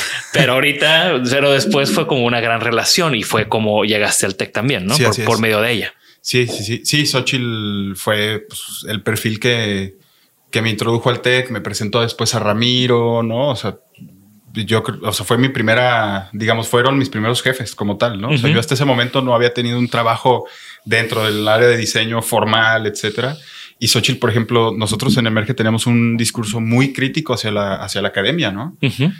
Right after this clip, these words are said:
Speaker 2: De no estar enseñando nada, etcétera. Y recuerdo que una de las cosas que Xochitl me, me llegó a decir fue como, "Ok, ¿no? Entonces entiendo el discurso, me gusta el proyecto, me gusta Emerge, he leído lo, el, los números que hasta ahora han salido, etcétera, etcétera, pero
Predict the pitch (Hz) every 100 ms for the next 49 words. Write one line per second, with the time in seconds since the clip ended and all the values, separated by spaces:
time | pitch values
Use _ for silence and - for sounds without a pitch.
0 | - 107 110 104 92 87 - 110 117 127
1 | 156 165 160 - 135 131 131 107 101 110
2 | 113 110 117 120 113 - 101 104 - -
3 | 107 - 110 110 104 95 98 104 101 98
4 | - 101 98 95 98 101 101 107 117 113
5 | 117 117 110 98 - - - - - 175
6 | 127 147 156 117 120 113 113 147 151 165
7 | 139 - 135 135 143 135 113 113 135 -
8 | 131 117 113 117 117 120 110 110 123 127
9 | 120 117 117 120 117 113 - - - -
10 | - 120 127 123 120 120 123 117 117 104
11 | 104 104 104 101 104 101 101 117 120 107
12 | 104 - 113 113 113 123 131 127 120 110
13 | 104 135 151 147 113 101 92 92